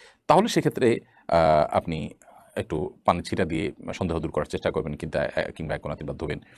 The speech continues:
সন্দেহ দূর করবার জন্য। আব্দুল কাদের আপনি লিখেছেন, "বাবা মার, বাবা মারা যাওয়ার পর যদি মা নিজ ইচ্ছায় অন্য জায়গায় বিয়ে করেন, তাহলে মায়ের সঙ্গে কীরকম ব্যবহার করা উচিত?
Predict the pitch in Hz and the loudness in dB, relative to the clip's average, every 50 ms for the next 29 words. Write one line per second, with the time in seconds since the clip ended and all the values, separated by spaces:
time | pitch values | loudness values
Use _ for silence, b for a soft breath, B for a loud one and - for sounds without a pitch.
0 | b b b b - - 151 139 117 92 - - - - - - - - - - | b b b b 0 2 4 4 4 2 0 -2 -4 -8 -10 -10 -12 -14 -14 -16
1 | B B B B B B B B B B B B B - 120 139 147 - 143 143 | B B B B B B B B B B B B B 2 4 4 6 6 6 8
2 | 175 185 170 175 151 131 160 - - 135 90 95 113 156 170 139 123 113 95 117 | 8 6 4 4 4 2 2 4 4 4 4 4 2 2 0 0 0 6 8 8
3 | 117 120 135 131 135 143 147 151 147 - - - 110 101 85 104 113 131 139 135 | 8 8 8 6 6 6 6 4 4 2 -2 -8 -2 4 6 8 8 8 8 8
4 | 123 123 107 113 101 98 95 - _ - 127 139 156 156 123 131 120 117 92 92 | 6 6 8 8 8 8 8 4 _ 6 8 8 8 8 6 2 2 2 4 6
5 | 95 107 123 117 101 98 95 - 120 120 - - 131 123 110 92 87 80 85 78 | 6 6 6 6 2 0 0 -2 -6 -6 -4 0 2 2 2 2 2 2 2 2
6 | 78 78 76 107 104 - - - - - - 107 120 123 110 90 87 95 120 - | 2 2 2 2 0 0 -2 -8 -6 -2 -2 -2 0 0 0 2 2 2 2 0
7 | - 117 113 110 98 - 151 147 - 110 92 78 - 78 73 - 76 71 - - | -4 -4 -4 -2 -2 -2 -4 -4 -2 -2 0 0 0 0 0 -2 -2 -4 -4 -4
8 | - 71 | -8 -10